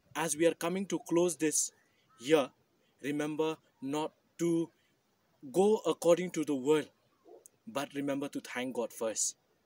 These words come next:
Each and every wo-, year, when we bid farewell to the year that we are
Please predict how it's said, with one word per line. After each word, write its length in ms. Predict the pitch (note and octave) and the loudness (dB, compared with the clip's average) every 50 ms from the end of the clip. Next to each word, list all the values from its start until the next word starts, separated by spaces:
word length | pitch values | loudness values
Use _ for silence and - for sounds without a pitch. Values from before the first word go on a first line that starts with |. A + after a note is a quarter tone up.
| _ _ - - - _ _ - | _ _ -20 -20 -20 _ _ -2
Each 220 | F#3 G#3+ F#3 F3 | 0 2 2 2
and 120 | F#3+ F3 D#3 | 0 0 0
every 300 | E3+ E3+ D#3 F3 G3 F#3 | 0 -2 -2 -2 -6 -4
wo-, 180 | F3 E3 E3+ | -2 -2 -2
year, 540 | E3 D3 D3+ B2 B2+ D#3 E3+ E3 C#3+ C#3+ D#3 | -2 -4 -6 -2 4 6 8 8 8 4 2
when 260 | C3+ B2+ D3+ D3+ D3 | -2 -2 -2 -2 -2
we 160 | C#3 D3+ D3+ C#3 | -2 -4 -4 -4
bid 280 | A#2 - - F3+ F3+ | -4 -2 -2 -2 -2
farewell 520 | - - - D3+ D#3 D#3+ D#3 E3 D3 C3+ C3 - | -2 -4 -2 0 0 0 2 0 0 0 -2 -6
to 120 | - C3+ | -6 -2
the 160 | A#2+ C3 B2+ | 2 2 2
year 340 | B2 A#2+ A#2+ C#3 D3+ D#3+ E3 | 2 2 0 2 4 4 4
that 160 | D#3+ C#3 A#2+ | 2 0 -4
we 160 | A2 A#2 C#3+ - - | -4 -4 -6 -6 -4
are 240 | C3 C#3 D3 D#3+ | -4 -2 -2 -2